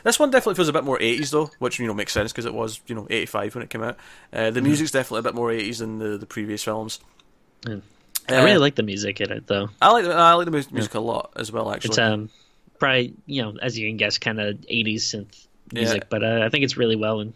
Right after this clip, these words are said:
Speaker 2: fits it good.
Speaker 1: And obviously we have, uh, some really good, the gore, this is the one thing where it's better than the other two, is the, the gore. The, the makeup
Speaker 2: Yeah.
Speaker 1: effects. Uh, the blood does not look shit this time, so that's a good
Speaker 2: <laughs>
Speaker 1: plus.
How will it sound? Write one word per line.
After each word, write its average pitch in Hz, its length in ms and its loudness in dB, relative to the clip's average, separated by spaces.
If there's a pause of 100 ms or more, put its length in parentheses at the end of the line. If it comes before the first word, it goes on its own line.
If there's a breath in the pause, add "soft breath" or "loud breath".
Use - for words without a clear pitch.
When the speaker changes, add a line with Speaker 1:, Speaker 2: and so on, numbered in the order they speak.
(120)
Speaker 2:
fits - 220 -6
it 113 100 -6
good. 123 200 -4 (280)
Speaker 1:
And 143 140 4
obviously 151 640 2
we 120 160 -6
have, 113 440 2
uh, 104 460 -2
some 120 220 -6
really 131 180 0
good, 120 200 -6
the 131 60 -4
gore, 165 460 4
this 156 160 4
is 165 60 -2
the 151 80 2
one 143 120 2
thing 120 240 -2
where 113 160 2
it's 90 200 -2
better 110 320 4
than 113 100 -4
the 104 100 -2
other 117 140 -2
two, 135 180 -4
is 113 200 -4
the, 110 240 -4
the 101 120 -8
gore. 104 380 -4 (160)
The, 110 220 -6
the 196 120 -8
makeup 139 380 -4
Speaker 2:
Yeah. 110 60 0
Speaker 1:
effects. 113 340 2 (420 loud breath)
Uh, 117 120 4
the 127 100 2
blood 139 300 4
does 135 140 -2
not 117 120 0
look 101 160 -2
shit - 240 2
this 156 160 0
time, 175 300 0
so - 160 -4
that's 123 200 2
a 117 120 0
good 127 240 0
Speaker 2:
<laughs> 120 100 0
Speaker 1:
plus. 131 320 0